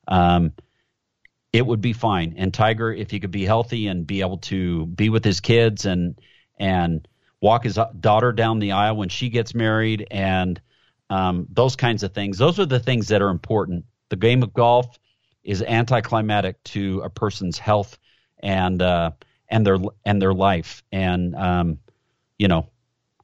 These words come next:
let's hope that everything goes well, that he doesn't have a problem with the first step of being able to walk and, and that type of thing. And then he doesn't have a problem with being able to play, com-,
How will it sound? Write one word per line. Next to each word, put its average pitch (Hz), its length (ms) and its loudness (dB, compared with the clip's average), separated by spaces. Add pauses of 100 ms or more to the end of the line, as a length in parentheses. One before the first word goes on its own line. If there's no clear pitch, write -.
(120)
let's 107 160 2
hope 123 320 2
that 104 260 2
everything 123 400 0
goes 127 220 0
well, 127 380 2 (1300)
that 98 220 -2
he 101 340 -4
doesn't 107 300 0
have 113 180 0
a 113 60 -6
problem 113 340 0
with 101 120 -4
the - 60 -8
first 131 300 -2
step 98 320 -2
of 85 140 -4
being 95 220 0
able 92 200 -2
to 87 100 -6
walk 98 420 2
and, 90 360 0
and 90 460 -2
that 104 200 0
type - 240 -2
of 92 80 -10
thing. 104 300 -2
And 95 260 -2
then 92 120 2
he 95 100 2
doesn't 90 260 0
have 95 160 2
a 90 60 0
problem 92 360 2
with 82 200 -4
being 90 200 -2
able 82 160 -2
to 80 60 -6
play, 90 240 -2
com-, 87 180 -6